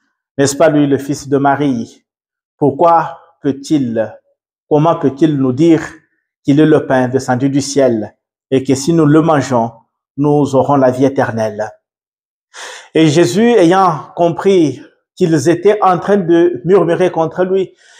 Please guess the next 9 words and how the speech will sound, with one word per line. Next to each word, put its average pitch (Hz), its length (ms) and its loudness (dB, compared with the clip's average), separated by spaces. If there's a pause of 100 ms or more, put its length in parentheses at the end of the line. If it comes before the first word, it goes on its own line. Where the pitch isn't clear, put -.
(140)
il 170 500 4 (340)
prend 226 160 2
la 202 140 4
parole 160 680 0
pour 175 260 -2
dire 151 500 -2
à 135 140 -2
ses 143 440 -2
amis 196 420 0